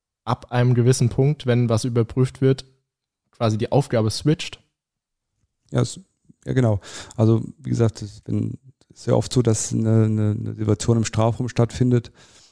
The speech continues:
Speaker 2: oder dass, äh, geprüft wird, ob ein Foulspiel rot, äh, nach sich ziehen muss oder nicht. Ähm,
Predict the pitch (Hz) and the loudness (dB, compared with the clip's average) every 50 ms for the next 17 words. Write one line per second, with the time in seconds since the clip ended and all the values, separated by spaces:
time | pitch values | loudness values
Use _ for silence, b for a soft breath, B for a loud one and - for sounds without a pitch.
0 | b b - 107 110 110 104 113 104 101 - - - - 113 107 104 107 110 113 | b b 0 2 2 4 4 2 0 0 -2 -4 -2 0 2 2 4 2 2 0
1 | 120 - - 117 - - - 123 113 - - 117 - 110 104 104 110 104 - 107 | -4 -6 -10 -14 -6 -2 0 2 2 2 2 0 2 0 0 0 -2 -2 0 2
2 | 110 117 - - - 113 110 101 110 110 113 - - - - - 120 113 113 117 | 2 2 0 0 -2 0 2 2 2 2 2 0 -4 -10 -10 -6 -2 0 2 2
3 | 120 120 113 110 - - 117 - - - 123 117 117 117 107 - 113 110 104 117 | 2 2 2 0 0 0 -2 -4 -2 0 2 2 2 2 2 2 2 2 4 2
4 | 123 - - - b b b b b b b b b b b b _ _ _ - | 2 0 -2 -10 b b b b b b b b b b b b _ _ _ -2
5 | 110 104 101 104 110 110 120 | 0 0 2 0 -2 -4 -6